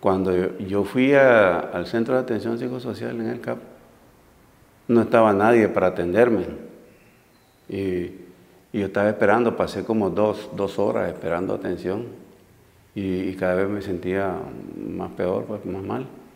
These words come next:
Y le pedía auxilio a unos médicos.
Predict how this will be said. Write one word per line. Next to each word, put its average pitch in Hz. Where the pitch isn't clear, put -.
Y 95
le 117
pedía 107
auxilio 110
a -
unos 107
médicos. 123